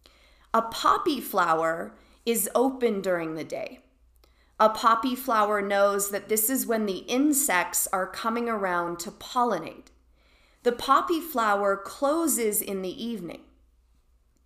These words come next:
A time for refuge, and I don't know if poppies sleep, but the poppy understands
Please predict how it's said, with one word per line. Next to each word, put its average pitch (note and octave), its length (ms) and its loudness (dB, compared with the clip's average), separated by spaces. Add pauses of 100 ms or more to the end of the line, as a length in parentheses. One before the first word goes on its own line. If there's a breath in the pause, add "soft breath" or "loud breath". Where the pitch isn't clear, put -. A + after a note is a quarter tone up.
(300)
A - 120 2
time G3+ 520 0
for G3+ 300 -4
refuge, C#4+ 920 -2 (420 soft breath)
and E4 140 0
I D4 80 4
don't A3 160 0
know F3 160 0
if E3+ 100 -10
poppies D#3+ 500 0
sleep, F3 500 -4 (580 soft breath)
but C#4 160 2
the D4+ 80 2
poppy D4+ 520 2
understands G#3+ 960 -2